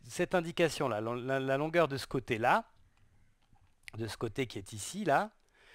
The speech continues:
et puis j'ai, je sais que son périmètre, c'est trente-quatre. Alors, le périmètre, c'est tout le tour, hein. C'est cinq,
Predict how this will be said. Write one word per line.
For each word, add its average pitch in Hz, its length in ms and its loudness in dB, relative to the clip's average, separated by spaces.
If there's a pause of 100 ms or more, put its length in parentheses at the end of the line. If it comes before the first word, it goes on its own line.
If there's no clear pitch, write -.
(340)
et 131 120 -4
puis 214 420 -2
j'ai, 180 400 4
je 139 140 -4
sais 175 260 0
que 151 140 -4
son 151 160 -6
périmètre, 160 440 0
c'est 185 120 0
trente-quatre. - 640 -6 (460)
Alors, 135 280 4 (640)
le 175 180 6
périmètre, 185 540 4
c'est 185 180 0
tout - 160 -6
le 196 60 -4
tour, 120 320 0
hein. 104 120 -4
C'est 110 200 -8
cinq, 214 800 0